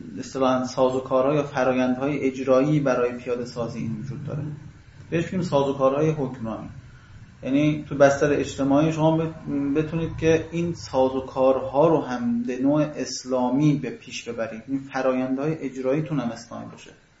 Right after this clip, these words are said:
توی حکمرانی اسلامی این فرآیندهای اجرایی هم بتونه اسلامی باشه و اون فرآیندهایی که التقاطی غربیه، نگاه ما که گرایانه داره و این فرآیندهای اجرایی اب-، فرد رو ابزار در نظر می‌گیره و خیلی از اون مسائلی که توی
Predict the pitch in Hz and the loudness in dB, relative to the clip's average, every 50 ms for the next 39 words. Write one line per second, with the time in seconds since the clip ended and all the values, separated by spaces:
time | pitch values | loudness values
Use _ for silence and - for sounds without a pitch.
0 | _ _ _ _ _ _ - - - - - _ _ _ - 135 135 135 135 131 | _ _ _ _ _ _ -20 -20 -20 -20 -20 _ _ _ -6 -2 0 0 0 -2
1 | - 131 131 131 131 135 135 131 131 - - 135 131 139 151 165 170 170 156 - | -2 0 0 2 2 2 2 0 -2 -4 -4 -2 -2 0 0 0 0 -2 -4 -4
2 | - 131 123 127 131 131 131 131 131 131 147 160 156 147 147 139 135 135 139 143 | -2 0 2 2 4 4 2 2 0 0 0 -2 -2 -2 -4 -6 -4 -2 0 0
3 | 151 165 170 170 165 156 156 160 165 - - 135 131 - - - 147 165 170 170 | 0 0 -2 -2 -4 -4 -4 -6 -6 -6 -4 -6 -6 -6 -6 -4 -4 -4 -2 -4
4 | 165 - 175 160 156 160 175 175 170 - - 147 139 143 143 147 147 151 151 165 | -4 -2 -2 0 0 0 0 -2 -4 -2 0 2 4 6 6 4 4 2 0 0
5 | 175 175 - - 185 - - - 151 147 139 - 151 135 143 143 - 170 170 - | 0 -2 -4 -8 -10 -10 -8 -6 -6 -6 -6 -4 0 2 2 2 2 0 0 4
6 | 151 139 135 131 131 135 135 135 123 120 123 120 - _ _ _ _ _ _ _ | 4 6 6 4 2 2 2 2 0 0 -4 -8 -12 _ _ _ _ _ _ _
7 | _ _ _ _ _ _ - 143 143 139 156 151 151 151 147 143 147 139 135 135 | _ _ _ _ _ _ -2 2 4 6 6 8 8 6 6 4 2 -2 0 2
8 | 139 131 131 127 127 131 139 151 147 147 143 143 139 135 127 120 - - - _ | 2 2 4 2 2 2 2 2 2 0 0 0 0 -2 -2 -4 -6 -12 -18 _
9 | _ _ _ _ - - 127 127 127 123 123 123 139 143 139 135 131 131 127 127 | _ _ _ _ -6 0 4 4 6 6 4 2 0 0 0 0 0 0 0 2
10 | 127 135 131 131 135 131 120 135 131 131 131 143 151 143 - 123 - - - - | 0 0 0 0 -2 -4 -4 0 2 4 4 4 2 0 -4 -4 -6 -6 -8 -12
11 | - - - - 127 131 - - 147 139 127 127 123 120 127 139 143 147 147 151 | -16 -14 -8 -4 -2 -2 -2 -2 -2 -2 0 0 0 -2 0 2 2 4 4 4
12 | 143 143 147 139 135 - 135 131 123 123 123 120 123 120 120 117 117 131 143 139 | 2 2 2 0 -2 0 -2 -2 -2 -2 -4 -6 -4 -2 -2 0 0 -2 -4 -4
13 | - 170 165 170 170 165 160 160 160 165 165 165 - 139 127 - - 143 147 151 | -4 -4 -2 -2 -2 -2 -2 -2 -4 -4 -4 -4 -4 -4 -4 -4 -4 -4 -4 -2
14 | 160 156 - - 156 151 151 - 147 147 147 147 | -4 -4 -4 -4 -4 -4 -4 -4 -6 -4 -4 -4